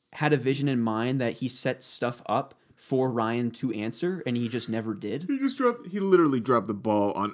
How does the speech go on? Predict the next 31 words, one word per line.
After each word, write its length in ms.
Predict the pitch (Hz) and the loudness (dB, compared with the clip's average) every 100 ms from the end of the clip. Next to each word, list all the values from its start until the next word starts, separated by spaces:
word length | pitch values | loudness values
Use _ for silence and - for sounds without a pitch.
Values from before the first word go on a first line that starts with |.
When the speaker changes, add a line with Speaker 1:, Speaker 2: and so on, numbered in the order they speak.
| - | -2
Speaker 2:
all 260 | 92 104 | -2 0
of 120 | 90 - | -2 -8
them. 240 | 73 - _ _ _ - | -12 -14 _ _ _ 0
Speaker 1:
Yeah, 280 | 175 160 | 2 2
I 40 | 104 | 4
mean, 140 | 139 | 2
there 80 | 147 | 2
was, 200 | 151 - - - _ _ | 0 -4 -14 -20 _ _
he 140 | 175 | -4
completely, 520 | 165 143 - 160 170 | -2 -2 0 2 4
like, 220 | 170 127 | 4 2
disregarded, 840 | 120 139 - 135 127 156 143 110 110 _ _ _ 120 | 2 0 0 -2 0 0 0 0 -4 _ _ _ -6
I 40 | |
mean, 100 | 127 - _ _ _ _ | -6 -12 _ _ _ _
did 120 | 156 151 | 0 4
the 60 | |
man 220 | 151 220 | 4 6
even 200 | 254 185 | 4 4
see 300 | 104 - 123 | 0 0 -2
Force 300 | 151 214 240 | 0 0 0
Awakens? 480 | 269 403 359 392 381 | 0 0 0 -2 -2
Like, 160 | 202 - | -2 0
I 60 | 208 | 0
don't 80 | |
know 100 | 214 | 2
if 80 | 202 | 0
he 100 | 208 | -2
did. 340 | 190 214 139 - _ - _ _ - | 2 4 4 0 _ -20 _ _ -12
Speaker 2:
No, 400 | 113 110 113 107 | -10 -8 -6 -6
it, 280 | 139 135 | -6 -8
it, 200 | - 139 | -8 -8